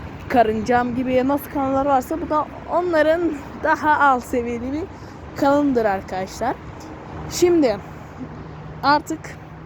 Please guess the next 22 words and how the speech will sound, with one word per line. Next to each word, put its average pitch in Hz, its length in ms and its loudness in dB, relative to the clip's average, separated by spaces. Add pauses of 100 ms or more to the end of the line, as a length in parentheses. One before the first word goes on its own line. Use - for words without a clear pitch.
(120)
Mart'ın 285 540 0 (200)
başlarındayız. 233 840 -4 (520)
Ve 277 180 8
hava 269 340 2
on 277 280 2
beş 277 180 -2
on 262 120 0
altı 247 320 -2
derece 190 300 -2
arkadaşlar. 196 480 -4
Bakmayın 254 380 2
şimdi 240 400 -2 (380)
güneş 254 300 4
gitti. - 300 -2
Daha 226 200 6
demin 226 160 0
her 240 240 2
yer 214 180 0
güneş 214 380 -4
ve 220 40 -6
sıcacıktı 202 600 -8
arkadaşlar. 190 580 -2